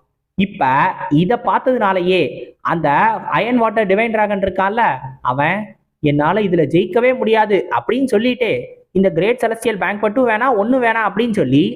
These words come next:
அவன் வந்த ஊரு பக்கமே போயிட்டானா. இப்ப இதனாலதான் இந்த சீனியர் பாக்கு ஆயிரம் சில்வர் நியாங்க தோத்து போயிருக்காரு அப்படின்னு இந்த ஆப்போசிட்ல உட்கார்ந்துருக்கிறவரும் சொல்லுவாரு. என்னது ஆயிரமா? ஆயிரம் இல்லைங்க,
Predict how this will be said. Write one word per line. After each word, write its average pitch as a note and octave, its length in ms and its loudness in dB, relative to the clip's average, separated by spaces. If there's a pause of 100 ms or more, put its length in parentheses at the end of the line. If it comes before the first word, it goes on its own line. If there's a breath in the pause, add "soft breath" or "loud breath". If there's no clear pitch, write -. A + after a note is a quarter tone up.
அவன் G3 300 0
வந்த B3+ 220 0
ஊரு B3+ 180 0
பக்கமே G3 300 -2
போயிட்டானா. G#3 460 0 (640)
இப்ப G3 220 0 (100)
இதனாலதான் F3 760 2
இந்த G3+ 180 2
சீனியர் B3 420 2
பாக்கு E3+ 400 0 (500)
ஆயிரம் A#3+ 400 2
சில்வர் G#3+ 300 2
நியாங்க E3 260 -2
தோத்து A3+ 240 2
போயிருக்காரு E3+ 520 2 (340)
அப்படின்னு F#3 500 0
இந்த A3+ 180 0
ஆப்போசிட்ல G3 540 0
உட்கார்ந்துருக்கிறவரும் E3+ 640 0
சொல்லுவாரு. F#3+ 400 2 (520)
என்னது D#3 260 4 (120)
ஆயிரமா? A#3 440 2 (500)
ஆயிரம் B3 380 2
இல்லைங்க, A#3 320 0